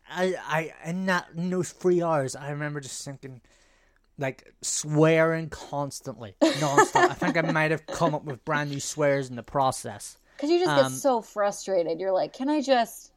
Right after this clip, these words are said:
Speaker 2: I'm gonna, can I
Speaker 1: Yeah.
Speaker 2: just get past this? I just need to get past this so I can play
Speaker 1: Yeah.
Speaker 2: the game."
Speaker 1: And I, and then, like, finally getting past that, I was just like,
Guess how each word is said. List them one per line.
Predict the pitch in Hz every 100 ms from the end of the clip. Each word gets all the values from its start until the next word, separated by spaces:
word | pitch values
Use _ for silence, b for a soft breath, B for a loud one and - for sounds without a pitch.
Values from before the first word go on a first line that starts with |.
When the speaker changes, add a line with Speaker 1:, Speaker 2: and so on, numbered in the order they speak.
| _
Speaker 2:
I'm | 220
gonna, | 226 226
can | -
I | 170
Speaker 1:
Yeah. | 208 208 147
Speaker 2:
just | 120
get | 202 -
past | 185 180 175 -
this? | 160 254 - -
I | 196
just | 175 - 196 185 190
need | 180
to | 175
get | 165 -
past | 180 165 165 175
this | 165 -
so | 170
I | 165
can | 165 165 _ _ _ _ _ - -
play | 185 175
Speaker 1:
Yeah. | 220 160
Speaker 2:
the | 147
game." | 160 160 160 180 _ _ _ _ -
Speaker 1:
And | 175 180
I, | 180
and | 160 175 180
then, | 175 170 160
like, | 156 151 -
finally | - 175 175
getting | 160 147 139
past | 160 151 143 -
that, |
I | 123
was | -
just | - 127
like, | 120